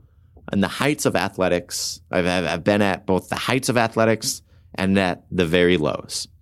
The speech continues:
And you may not relate failure with success, but the world's best embrace failure for what it is. It's a vehicle for learning. They may hate failing.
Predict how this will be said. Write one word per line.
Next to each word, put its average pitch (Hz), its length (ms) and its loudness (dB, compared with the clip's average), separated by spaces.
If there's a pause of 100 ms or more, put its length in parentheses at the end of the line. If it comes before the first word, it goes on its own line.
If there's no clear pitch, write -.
(800)
And 104 120 0
you 131 100 4
may 151 140 2
not 143 200 2
relate 107 460 4
failure 101 440 4
with 82 180 -4
success, - 680 -6 (440)
but 85 140 -2
the 92 80 2
world's 113 400 2
best 87 460 -2
embrace 80 380 0
failure 82 340 2
for 82 160 -4
what 80 160 2
it 73 120 0
is. - 360 -6 (320)
It's - 160 -6
a 82 60 4
vehicle 110 500 2
for 90 200 2
learning. 76 440 -2 (960)
They 95 80 2
may 90 160 4
hate 113 320 -2
failing. 120 560 0